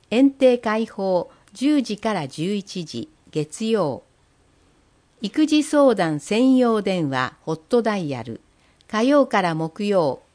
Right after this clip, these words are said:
十三時から十六時。ホットダイヤル、九三九七一九一。対面での相談も行っています。私立保育園、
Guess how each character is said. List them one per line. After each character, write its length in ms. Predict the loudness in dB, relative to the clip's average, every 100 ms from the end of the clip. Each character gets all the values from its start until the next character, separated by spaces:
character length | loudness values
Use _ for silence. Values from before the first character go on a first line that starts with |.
| -8
十 240 | -2 -2
三 260 | 0 0 0
時 160 | -2
か 140 | -6 -8
ら 120 | -8
十 300 | -8 -4 -4
六 300 | -4 -8 -12
時。 240 | -12 -16 -18 _ _ -20 _ _
ホ 140 | -4
ッ 40 |
ト 280 | -4 0 0
ダ 160 | 2 2
イ 140 | 2
ヤ 140 | 0 -2
ル、 240 | -4 -4 _ _ _
九 280 | 0 0 0
三 340 | 0 0 0
九 460 | -2 -2 -2 -2 -6 _
七 340 | -4 0 2 2
一 400 | 2 0 -4 -4
九 420 | -4 -6 -4 -2
一。 440 | -4 -6 -10 -12 -14 _ _ _ _ _ -4
対 260 | 0 4
面 260 | 4 6 4
で 160 | 4 4
の 160 | 2
相 280 | -2 -2 0
談 280 | 0 0 0
も 240 | 0 -2
行 160 | -4 -4
っ 180 | -4 -6
て 180 | -6
い 120 | -6 -6
ま 160 | -8
す。 280 | -10 -14 -18 _ _ _ _ _ _ _ _ _ _ _ _ _ _ _ _ _ _ _ _ _ _ _ _ _ _ _ _ _ _ -6
私 680 | -2 0 -2 -2 -4 -2 0
立 300 | 0 0 -2
保 180 | 0 0
育 320 | -2 -2 0
園、 300 | 2 0